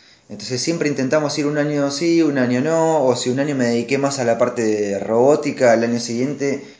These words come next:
intento no ir a robótica y meterme más con los autos de conducción autónoma. Yo privilegio, sobre todo en esos viajes internacionales,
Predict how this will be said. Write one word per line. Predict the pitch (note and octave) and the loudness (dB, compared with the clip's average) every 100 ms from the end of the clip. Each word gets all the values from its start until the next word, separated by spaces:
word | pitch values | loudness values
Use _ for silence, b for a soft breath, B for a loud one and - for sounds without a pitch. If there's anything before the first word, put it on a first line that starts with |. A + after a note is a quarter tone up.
| B | B
intento | A#2+ A2+ C#3+ C#3 | -6 -2 0 0
no | C#3 D3 | 2 2
ir | F3+ | 6
a | C#3 | 4
robótica | A#2+ A#2+ A2 G#2 A2+ B2+ C#3+ - | 6 2 2 -2 -4 -2 -4 -4
y | A2+ | -6
meterme | G#2 G#2 B2 A#2+ | -6 -6 -6 -4
más | A2+ A#2+ | -2 -4
con | A#2 G#2+ | -6 -6
los | G2+ | -6
autos | A2+ G#2 A2 | -6 -8 -8
de | G2 | -8
conducción | G2+ G2 A2 | -8 -8 -6
autónoma. | G2+ G2+ C3+ A#2+ G#2+ G2 - B B B B B B B B B _ - | -6 -2 0 0 0 -4 -8 B B B B B B B B B _ -16
Yo | - B2+ | -10 -4
privilegio, | C3 C3 D3 D3 D#3 | 0 2 0 -2 -2
sobre | - A#2 | 0 -2
todo | D3 C#3+ | 0 0
en | |
esos | C#3 C3 | -2 -6
viajes | B2+ B2+ | -10 -8
internacionales, | B2+ A#2+ A2 A2 G2+ F2 F2 | -6 -4 -4 -4 -6 -6 -10